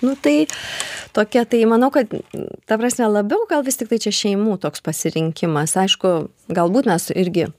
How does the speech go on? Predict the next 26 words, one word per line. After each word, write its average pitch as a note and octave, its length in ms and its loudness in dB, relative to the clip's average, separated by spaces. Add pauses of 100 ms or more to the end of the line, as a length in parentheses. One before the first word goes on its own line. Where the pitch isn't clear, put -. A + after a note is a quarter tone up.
ate-, E3+ 400 0
ateity E3+ 340 0
galėtumėm D#3 540 0 (100)
irgi E3 320 -2
kažkokiu D#3+ 560 -2
rasti F3+ 320 0
kelių, E3+ 400 2
kaip F3 240 -2
pasiekti F3 640 0
ir D#3 80 -4
šviesti, A3+ 560 0
bet, E3 320 -2
e, D#3+ 160 2 (240)
ki-, - 160 -6 (140)
kitais D#3+ 420 0
metodais. D#3+ 640 0
Tai... F3 160 2 (960)
Bet, E3+ 400 0
e, D#3 120 2 (280)
taip, - 240 -2
manau, F3 340 0
kad F#3 140 0
čia E3 220 2
yra D#3+ 100 0
psichologiniai E3 720 -2
dalykai. - 460 -4